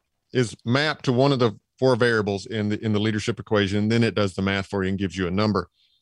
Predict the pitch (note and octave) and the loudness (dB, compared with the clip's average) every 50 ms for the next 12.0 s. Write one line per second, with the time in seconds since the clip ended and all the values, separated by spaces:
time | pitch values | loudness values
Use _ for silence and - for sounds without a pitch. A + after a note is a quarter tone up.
0 | - _ - A2+ A2 - - D3 C#3 C#3 C#3 C3 G#2+ - - D3+ C#3+ C3+ B2+ A#2+ | -18 _ -6 -4 -4 -4 -2 0 0 2 0 0 -2 -2 2 4 4 6 6 4
1 | - - - - - _ _ _ _ - - - - E3 D#3 D#3 G#3 F#3 D3 D#3+ | 2 -2 -12 -20 -20 _ _ _ _ -12 -10 -8 -8 -8 -8 -4 0 2 4 6
2 | E3+ D#3+ - - - D3 C3 C3+ E3 F#3 F3+ E3 - C#3 B2 A#2+ B2 B2 A#2+ A#2 | 6 4 2 2 2 2 2 4 4 2 2 2 0 0 0 2 2 0 0 -2
3 | A2+ - - _ - - _ _ - C3+ C3+ C3+ B2+ - - B2 A2+ G#2+ G#2 G2+ | -4 -6 -10 _ -20 -20 _ _ -2 0 2 2 2 0 0 2 2 4 2 2
4 | F#2+ - _ _ _ _ _ _ _ _ _ _ _ _ _ _ _ _ _ _ | 0 -4 _ _ _ _ _ _ _ _ _ _ _ _ _ _ _ _ _ _
5 | _ _ _ _ _ _ _ _ _ _ _ - - - D#3 - - E3 D3+ - | _ _ _ _ _ _ _ _ _ _ _ -12 -4 -4 -2 0 2 0 0 0
6 | - - - - - - - A3 A3 - - - E3+ B2 G#2+ G2+ F#2+ F#2+ G2+ A#2+ | -2 -2 0 0 0 2 2 0 -2 -2 0 0 2 2 2 2 2 2 0 0
7 | - - B2+ C3 C#3 C#3+ C3+ - C3+ C3+ D3 E3 E3 D#3+ C3 C3+ C3 A#2+ - - | -2 -2 0 0 0 0 0 0 0 2 2 4 2 2 2 2 0 0 -2 -2
8 | B2 G#2+ - - - A#2+ G#2 G2+ A2+ G#2 - - A#2 G#2 G2 G2+ G2+ - - - | -4 -4 -4 -2 -4 -4 -2 -2 -4 -4 -2 -4 -4 -2 0 -2 -2 -4 -4 -2
9 | A#2 A2 G#2 F#2+ G2 G2 F#2+ F#2 F2+ - B2+ C#3 C#3 B2 G#2+ - - - - _ | -2 0 0 0 0 0 -2 -4 -6 -2 0 0 2 2 0 -2 -6 -20 -16 _
10 | - A#2+ A#2+ B2+ D3 F3+ F3+ E3+ D3 - _ _ - A#2 B2+ D3+ G3 G#3 - G3 | -2 -2 -2 0 0 0 -2 -2 -2 -4 _ _ -4 -2 0 0 0 0 0 0
11 | E3+ D3+ C#3+ D3 C#3 C3+ B2 B2 A#2+ A2+ - - - C#3+ C3+ A#2+ - B2+ A#2+ G#2 | 0 0 0 -2 0 0 0 0 0 -2 -2 -4 -4 -4 -4 -2 -2 -2 -2 -2